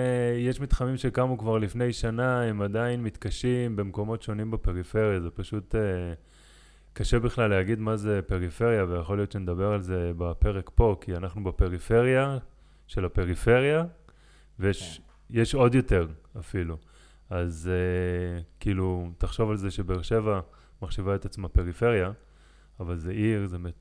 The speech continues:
Speaker 1: מטרופולין,
Speaker 2: כן.
Speaker 1: אתה לא יכול להשוות בכלל את האתגרים של רמת הנגב לבאר שבע, אתה לא יכול להשוות את האתגרים של, אה, כפר קאסם, שמבחינתם זה גם כן, יש שם פרויקט קליקה, אתה לא יכול להשוות את האתגרים שלהם לרמת הנגב.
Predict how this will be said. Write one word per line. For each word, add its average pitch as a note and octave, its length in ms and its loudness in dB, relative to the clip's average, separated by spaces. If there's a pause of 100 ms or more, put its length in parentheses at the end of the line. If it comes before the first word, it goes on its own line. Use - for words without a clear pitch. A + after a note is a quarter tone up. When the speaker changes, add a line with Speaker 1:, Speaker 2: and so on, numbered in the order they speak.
(140)
Speaker 1:
מטרופולין, G2+ 640 -2
Speaker 2:
כן. G#2 60 -6
Speaker 1:
אתה G2+ 100 -2
לא G2 100 4
יכול G#2 240 2
להשוות F#2 440 -2
בכלל F#2+ 260 -4
את E2+ 100 -10
האתגרים F#2+ 500 -6
של F#2 180 -4
רמת F#2 340 -6
הנגב F#2+ 500 -6
לבאר F2+ 320 -6
שבע, A#2+ 320 -2 (760)
אתה G#2 100 -4
לא G2+ 80 4
יכול G#2 180 2
להשוות G2+ 360 2
את - 60 -12
האתגרים G2 500 2
של, G#2 260 0
אה, G2+ 260 2
כפר A2 300 0
קאסם, A2 640 0 (440)
שמבחינתם G2+ 680 2
זה G2 100 -4
גם A2 220 0
כן, G2 180 -4
יש F2+ 80 -10
שם F#2 240 -2
פרויקט G2 320 2
קליקה, G#2 400 -6 (600)
אתה G2+ 100 -6
לא F#2+ 60 2
יכול G#2 200 0
להשוות G#2 300 0
את - 60 -4
האתגרים G2 480 -2
שלהם G#2+ 540 -2
לרמת G2 360 0
הנגב. G2+ 480 -2